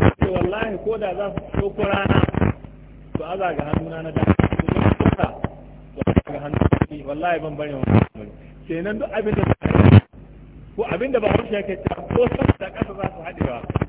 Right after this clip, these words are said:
wallahi ban bari. Sai Allah ya bayyana da wannan al'amari, zan ci gaba da yaɗa shi. Saboda haka kaga irin Abu Ɗalibi yana hana a cutar da Annabi, amma kun bai bin Annabi.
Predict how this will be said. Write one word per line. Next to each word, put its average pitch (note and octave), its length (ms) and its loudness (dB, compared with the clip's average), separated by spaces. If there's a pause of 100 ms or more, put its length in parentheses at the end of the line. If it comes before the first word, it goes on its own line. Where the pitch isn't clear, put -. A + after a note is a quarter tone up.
(340)
wallahi E3+ 340 -2
ban D3+ 200 -8
bari. B2 200 -8 (840)
Sai G#3+ 100 -4
Allah F#3+ 320 0
ya D#3+ 60 -6
bayyana D#3+ 300 -2
da D3 160 -2
wannan C#3+ 260 -14
al'amari, - 320 0
zan E3+ 160 -8
ci - 220 -2
gaba F3 160 -4
da D3+ 140 -4
yaɗa C3+ 300 -12
shi. - 80 -8 (1080)
Saboda G#3+ 280 -2
haka G3 160 2
kaga G#3+ 240 -2 (100)
irin G#3+ 280 -4 (500)
Abu F3 260 -10
Ɗalibi A3+ 480 -6 (260)
yana A3 240 -4 (160)
hana G3+ 380 0
a D#3+ 80 -8
cutar G#3 340 -6
da F#3 160 -6
Annabi, E3 400 -10
amma E3 280 -4
kun F#3+ 160 -8
bai F3+ 120 -4
bin D3+ 120 -6
Annabi. A#2+ 360 -10